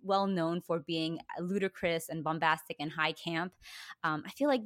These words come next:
this, this movie comes from a very simplistic American perspective, being, of being like,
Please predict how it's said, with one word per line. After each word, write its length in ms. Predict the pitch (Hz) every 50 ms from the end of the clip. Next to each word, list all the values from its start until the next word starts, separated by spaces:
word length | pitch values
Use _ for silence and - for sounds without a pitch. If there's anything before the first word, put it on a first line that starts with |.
| 202
this, 480 | 185 202 208 - - - - - - - -
this 180 | 196 196 190 185
movie 340 | 208 196 208 196 196 190 175
comes 220 | - 196 185 -
from 140 | - 185 180
a 40 | 165
very 340 | 175 165 165 165 170 170
simplistic 500 | 160 - 175 175 - - - - 185 -
American 360 | 170 175 160 151 156 - 175 160
perspective, 540 | 165 156 - - 156 - - 160 151 147 - -
being, 180 | 156 156 143 -
of 160 | 170 165 151 156
being 240 | 190 190 190 190
like, 160 | 196 208 208